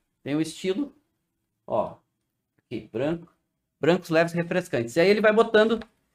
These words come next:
os vinhos aqui dentro. Então, vamos lá. Ele bota aqui, por exemplo, Muscadet, os Chablis de entrada,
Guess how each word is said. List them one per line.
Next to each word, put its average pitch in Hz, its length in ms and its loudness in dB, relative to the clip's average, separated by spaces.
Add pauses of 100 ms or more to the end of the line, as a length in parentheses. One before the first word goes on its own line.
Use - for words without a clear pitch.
(180)
os 196 160 -2
vinhos 214 280 2
aqui 226 180 2
dentro. 147 320 2
Então, 139 180 -4
vamos 165 180 2
lá. 127 340 4 (1800)
Ele 127 200 -4
bota 143 300 8
aqui, 135 280 -2
por 123 220 0
exemplo, 123 420 -4
Muscadet, 151 880 -4 (180)
os 135 160 -8
Chablis 117 520 -4
de 139 80 -6
entrada, 147 880 2